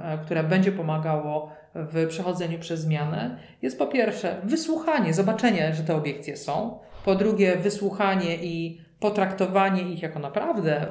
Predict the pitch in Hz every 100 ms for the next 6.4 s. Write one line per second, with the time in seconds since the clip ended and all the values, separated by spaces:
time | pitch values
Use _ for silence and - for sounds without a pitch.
0 | - 156 175 170 165 165 147 139 139 127
1 | 170 254 - - - - - _ _ 175
2 | 170 175 202 190 - 233 233 208 208 208
3 | 202 - - - 196 190 185 185 180 -
4 | - - 214 202 185 185 196 185 180 180
5 | 165 160 160 160 160 156 156 - - -
6 | - - -